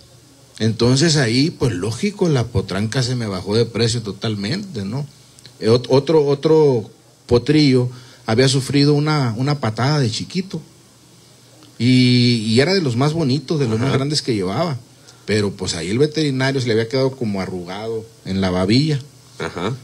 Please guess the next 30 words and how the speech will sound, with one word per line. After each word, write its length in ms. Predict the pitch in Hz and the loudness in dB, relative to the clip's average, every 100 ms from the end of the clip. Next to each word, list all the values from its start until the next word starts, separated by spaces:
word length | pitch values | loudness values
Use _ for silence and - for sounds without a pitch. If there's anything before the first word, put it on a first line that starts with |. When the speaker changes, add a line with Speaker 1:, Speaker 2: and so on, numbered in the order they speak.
| - | -6
Speaker 1:
Pues 180 | 135 117 | 0 0
sacó 280 | 98 - 110 | 0 -2 0
el 80 | 120 | 0
defecto 400 | 131 139 - 151 | 0 -2 -2 -2
a 20 | |
flote 480 | 156 143 - 180 165 - - - - | 2 0 0 -8 -8 -14 -20 -16 -2
y 380 | 104 107 98 110 | 2 4 4 4
era 100 | 127 | 4
un 120 | 131 | 4
potrillón, 560 | 147 143 143 107 110 | 2 4 2 2 2
pero 240 | 127 156 131 | 2 0 2
pues 160 | - | -2
no 80 | 95 | 0
agarró 260 | 101 101 95 | -2 -2 -4
precio. 440 | - 131 - 127 110 - - - _ - - - _ _ - | 0 0 0 -2 -8 -12 -20 -20 _ -20 -20 -20 _ _ -6
Mm, 280 | 135 139 143 127 | 0 2 2 0
son 280 | - 175 196 | 0 2 4
detalles 680 | 208 - 185 196 208 - - - | 2 2 2 4 4 2 -6 -6
que 160 | 131 127 | -4 0
creo 320 | 147 175 175 | 0 0 -2
que 180 | 143 120 | -2 0
deben 420 | 135 165 170 151 | 0 0 -4 -4
de 160 | 120 | -2
irse 300 | 107 127 180 | -2 -2 -2
superando 880 | 156 156 123 113 98 120 143 135 104 104 - | -2 -4 -4 -6 -4 -6 -4 -4 -4 -6 -4
y 140 | 120 | -2
no 200 | 120 127 | 2 2
ir 120 | 143 | 2
a 60 | 165 | 2
buscar 720 | 139 107 - 117 135 143 | 0 -4 -4 0 0 -2